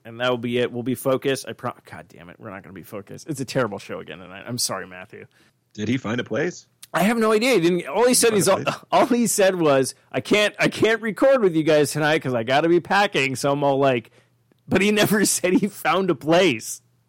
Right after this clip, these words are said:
Speaker 2: Yeah, well, I mean, if he's packing, that's, at least that's
Speaker 1: No,
Speaker 2: good.
Speaker 1: I'm worried that the tenant's all like, "No, I want you out of here before," what was it, like, the seventeenth or something like that.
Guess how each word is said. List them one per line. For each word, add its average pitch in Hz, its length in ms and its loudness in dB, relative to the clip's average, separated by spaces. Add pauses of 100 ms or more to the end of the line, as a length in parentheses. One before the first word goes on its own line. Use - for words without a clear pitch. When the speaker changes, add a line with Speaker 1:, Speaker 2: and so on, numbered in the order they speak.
(160)
Speaker 2:
Yeah, 104 220 -10 (120)
well, 135 300 -8 (280)
I 82 60 -10
mean, 82 180 -6
if 82 120 -8
he's 85 120 -8
packing, 101 540 -8
that's, - 320 -12
at - 100 -12
least 233 220 -4
that's 220 100 0
Speaker 1:
No, 269 220 4
Speaker 2:
good. 185 120 -2
Speaker 1:
I'm 220 200 0
worried 254 400 2
that 180 220 0
the 185 120 2
tenant's 202 560 0
all 165 160 4
like, 151 260 2
"No, 151 220 2
I 147 140 4
want 196 320 0
you 180 180 2
out 147 240 4
of 160 160 2
here 156 140 2
before," 139 880 2
what 131 220 0
was 123 160 0
it, 117 100 -4
like, 120 220 -4
the 127 80 -6
seventeenth 135 840 -6
or 202 100 0
something 151 260 -4
like 143 160 -2
that. 156 420 0